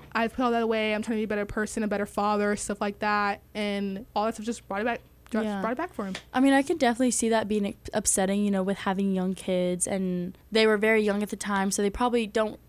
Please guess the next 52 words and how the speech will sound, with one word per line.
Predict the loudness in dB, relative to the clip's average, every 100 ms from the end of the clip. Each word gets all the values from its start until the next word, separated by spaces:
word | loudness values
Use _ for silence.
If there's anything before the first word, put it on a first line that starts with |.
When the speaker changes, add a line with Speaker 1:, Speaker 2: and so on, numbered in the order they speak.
| -2
Speaker 2:
you | 2
know, | 2
they | 2
probably | 2 2
didn't | 0 -2
remember. | 0 0
And | 2
obviously, | 2 4 2 2
Speaker 1:
Yeah. | 2
Speaker 2:
with | 2 0
a, | -4 -4
with | -4 -2
a |
parent | -2 -2 0 -2 -4 -12 -18 -2
that | 0 2
is | 2
as | 0 0
famous | 0 2 0
as | -2
Tiger | -2 -2 0
Woods, | 0 -2 -4 -8 -14 _ -4 0
they're | 4
bound | 4 4
to | 0
know | 0 0
something. | -2 -2 0 2 4
Speaker 1:
Yeah. | 4 2
Speaker 2:
But | 0 -10 -6 0
obviously, | 2 2 2
I | 0
can | 0 0
see | 2 2
as | 0
a |
father, | -2 -2 0
you | -2 -2
probably | -2 0 2 0
wouldn't | 0 -4 -2
want | -4 -2
that | -2 -2 -4
to | -4
be | -2
brought | -2 -2
up | -4 -4
again. | 0 0 0
Speaker 1:
Mm-hmm. | -2 -4 -6 -12 -20 -2
Speaker 2:
But | 2
honestly, | 4 4 4 2 2 2 2 -2 -10 -20 -20 -12 -2
who | 4 4
would | 6
have | 4
known | 4 4 2 -2 -8